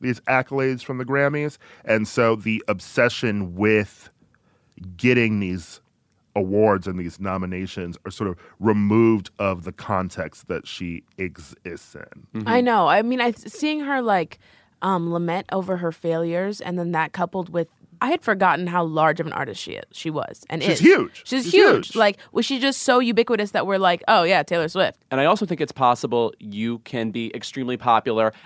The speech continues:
Speaker 2: and forget that your voice matters or
Speaker 3: Mm-hmm.
Speaker 2: whatever. So I think that part of the documentary is interesting, her figuring out whether or not she should be super vocal. And then I also think about my own feelings about her and, like,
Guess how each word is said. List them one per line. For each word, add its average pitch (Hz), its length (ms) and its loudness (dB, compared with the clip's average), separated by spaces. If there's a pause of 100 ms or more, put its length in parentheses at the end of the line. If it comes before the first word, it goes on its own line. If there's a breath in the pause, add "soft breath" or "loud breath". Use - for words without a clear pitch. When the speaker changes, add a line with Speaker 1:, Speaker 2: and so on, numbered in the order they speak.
(100 loud breath)
Speaker 2:
and 131 200 -2
forget 117 500 0
that 113 220 0
your 117 140 -2
voice 113 320 0
matters 196 520 0
or 226 80 -2
Speaker 3:
Mm-hmm. 226 120 2
Speaker 2:
whatever. 98 400 2 (160 loud breath)
So 196 180 2
I 180 80 6
think 226 260 -4
that 170 220 2
part 170 240 0
of 151 120 -4
the 139 40 -8
documentary 120 960 -2
is 160 220 2
interesting, 113 720 0
her 123 240 0
figuring 117 420 -2
out 107 220 0
whether 110 240 0
or 110 40 -4
not 101 200 -4
she - 140 -10
should 104 140 -12
be 98 100 -10
super 104 240 -8
vocal. 98 280 -6
And 190 120 -4
then 240 100 0
I 233 200 0
also 277 240 -4
think 196 200 -8
about 165 180 -2
my 131 120 -6
own 160 180 -6
feelings 135 300 -10
about 107 240 -4
her 110 160 -4
and, 113 180 -4
like, 113 160 -2